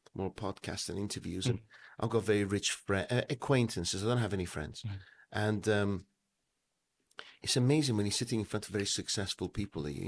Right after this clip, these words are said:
Speaker 1: interviewing. Suddenly you're learning and the numbers. You know, I look in my bank account and I think, "Yeah, okay, I'm doing okay." And then you still s-, sit next to somebody who made hundred million dollars last year.
Speaker 2: Wow.
Speaker 1: And you think, "I'm not doing so okay," you know, and this guy's twenty years younger than me, so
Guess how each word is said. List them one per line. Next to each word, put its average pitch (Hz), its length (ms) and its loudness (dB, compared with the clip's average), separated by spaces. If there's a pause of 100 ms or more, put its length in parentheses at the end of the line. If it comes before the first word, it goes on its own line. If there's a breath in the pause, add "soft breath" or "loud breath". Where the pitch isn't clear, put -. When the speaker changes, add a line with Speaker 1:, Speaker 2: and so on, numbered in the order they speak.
Speaker 1:
interviewing. 85 460 -8 (560 soft breath)
Suddenly 139 520 0
you're 90 240 -4 (200)
learning 110 520 0
and 95 160 -4
the 95 40 -2
numbers. 101 520 0
You 127 60 0
know, 151 160 2 (360 loud breath)
I 117 80 -2
look 143 280 2
in 131 100 2
my 113 140 2
bank 123 320 0
account - 280 -2
and 131 100 -4
I - 20 -2
think, 180 220 -4
"Yeah, 196 160 -4
okay, 175 180 -6
I'm 139 80 -2
doing 123 220 0
okay." 113 360 -6 (480 loud breath)
And 143 80 2
then 170 80 4
you 147 80 4
still 151 260 2
s-, 143 160 -4 (180)
sit - 280 -2
next 135 180 0
to 123 60 -4
somebody 135 320 2
who 107 60 2
made 113 160 2
hundred 117 320 2
million 113 300 2
dollars 107 340 -2
last 107 180 -4
year. 104 80 -2 (140)
Speaker 2:
Wow. - 140 -20
Speaker 1:
And 120 80 2
you - 20 4
think, 135 240 2 (340 loud breath)
"I'm 151 100 4
not 196 140 2
doing 123 180 4
so 98 280 2
okay," 104 320 4
you 123 100 8
know, 131 100 10
and 147 140 8
this 175 140 8
guy's 147 160 6
twenty 147 280 6
years 139 200 6
younger 165 180 6
than 123 140 6
me, 110 60 2
so 123 240 4